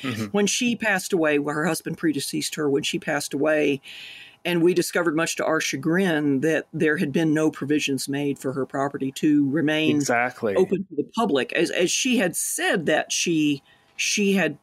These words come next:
Speaker 2: planned that, that she had worked that into her will. Our
Speaker 1: Hmm.
Speaker 2: sense is that perhaps the provisions of her will might not have been entirely honored by her, her heir, but
Speaker 1: Yeah.
Speaker 2: we don't know that for sure. All we
Speaker 1: Yeah.
Speaker 2: know is that,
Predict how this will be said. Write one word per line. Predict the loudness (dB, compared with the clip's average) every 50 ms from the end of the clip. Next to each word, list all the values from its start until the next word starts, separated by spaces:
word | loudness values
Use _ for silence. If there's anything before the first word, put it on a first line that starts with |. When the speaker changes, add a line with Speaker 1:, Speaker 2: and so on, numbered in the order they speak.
| _ -18
Speaker 2:
planned | -10 -4 -2 0 2 2 2 2
that, | 2 2
that | 0 -2 0
she | 0 0
had | 2 2
worked | 2 0 0 0
that | -2 -2 0 0
into | 0 0 0
her | 0 0 2
will. | 2 2 0 0 0 -2 -4 -8 -16 -16 -16 -14 -14 -6 -2
Our | 0 0 0
Speaker 1:
Hmm. | 0
Speaker 2:
sense | 0 -2 -2 -2 0
is | 0 0 0 0
that | -2 -6 -6 -4
perhaps | -4 -2 0 0 -2 -2 -4 -8 -8 -2
the | -2 -2 -2
provisions | -2 -2 0 0 0 0 0 -2 -2 -2
of | -4 -4 -2
her | 0 0
will | 2 2 2 2
might | 0 0 0 -2 -2
not | -2 -2 0 -2 -4
have | -4 -4
been | -4 -2 -2
entirely | -2 -2 -2 0 0 0 2 0 0 0
honored | 0 0 0 2 2 0 0 0
by | -2 -2 -2 -2 -4
her, | -4 -4 -2 -2 -2 -4 -4 _ -18 -20 _ _ _ -6
her | -2 -2 0 0
heir, | 0 0 2 2 2 0 0
but | 0 -2 -2 -2 -2
Speaker 1:
Yeah. | 2 2 2
Speaker 2:
we | 4
don't | 4 2 0 0 0
know | 0 0 0
that | 0 -2 -4 -8 _ -8
for | -6 -4
sure. | -2 0 0 2 2 2
All | 2 2 2
we | 2 2
Speaker 1:
Yeah. | 2 2
Speaker 2:
know | 2 2 4
is | 4 2 2 0 -2
that, | -4 -4 -4 -4 -4 -8